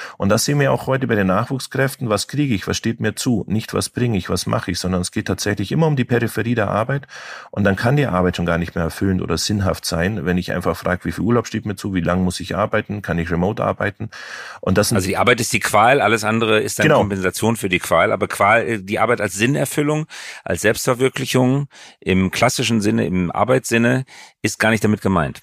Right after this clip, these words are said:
Speaker 1: Ja, genau. Das sehe ich da eben nicht. Und da können wir die ganzen Daten anschauen. Wir haben den höchsten, ähm, Anteil auch von, von,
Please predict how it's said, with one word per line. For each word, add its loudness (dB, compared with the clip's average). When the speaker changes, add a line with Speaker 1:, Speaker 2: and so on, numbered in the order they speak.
Speaker 1:
Ja, 2
genau. 2
Das 0
sehe 2
ich -4
da 4
eben 2
nicht. -2
Und -4
da 2
können 0
wir 4
die 0
ganzen 0
Daten 0
anschauen. -4
Wir 0
haben 0
den -2
höchsten, -2
ähm, -2
Anteil 0
auch -2
von, -4
von, -4